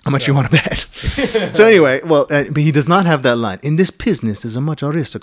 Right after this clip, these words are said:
Speaker 1: He does have one of my favorite lines in James Bond where he goes, "Yes, I smuggle pistachio nuts, but not heroin." Anyway, back to, uh, back to the
Speaker 2: Sweet,
Speaker 1: topic.
Speaker 2: but a little bit psycho.
Speaker 1: Yeah, so Billie Eilish has been selected to, um, to bring,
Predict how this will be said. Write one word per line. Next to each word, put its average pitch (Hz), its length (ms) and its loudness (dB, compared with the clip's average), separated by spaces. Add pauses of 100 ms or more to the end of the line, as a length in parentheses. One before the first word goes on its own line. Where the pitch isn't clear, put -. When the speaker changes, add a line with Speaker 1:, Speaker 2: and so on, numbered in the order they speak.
(140)
Speaker 1:
He 127 100 -6
does 175 280 2
have 135 160 -2
one 117 120 -2
of 110 80 -4
my 95 140 -8
favorite 98 400 -10
lines 87 240 -12
in 80 60 -18
James 80 240 -14
Bond 80 200 -16
where 82 120 -16
he 87 60 -20
goes, 85 280 -12 (420)
"Yes, 196 360 2
I 170 100 -4
smuggle 135 720 -6 (640)
pistachio 143 720 2
nuts, 110 560 -12 (460)
but 202 160 4
not 156 200 4
heroin." 92 760 -12
Anyway, 107 340 -2
back 120 320 -8
to, 87 400 -12
uh, 85 220 -18 (280)
back 123 160 -6
to - 120 -4
the 98 120 -2
Speaker 2:
Sweet, 113 100 -6
Speaker 1:
topic. 85 260 -6
Speaker 2:
but 110 100 -4
a 101 60 -8
little 104 260 -8
bit 123 200 -10
psycho. 82 480 -10 (260)
Speaker 1:
Yeah, 269 160 -4
so 175 120 -4
Billie 202 220 0
Eilish 131 340 -2
has 113 120 -12
been 131 160 -8
selected 104 580 -12
to, 98 380 -12
um, 87 460 -14 (340)
to 113 120 -10
bring, 110 560 -8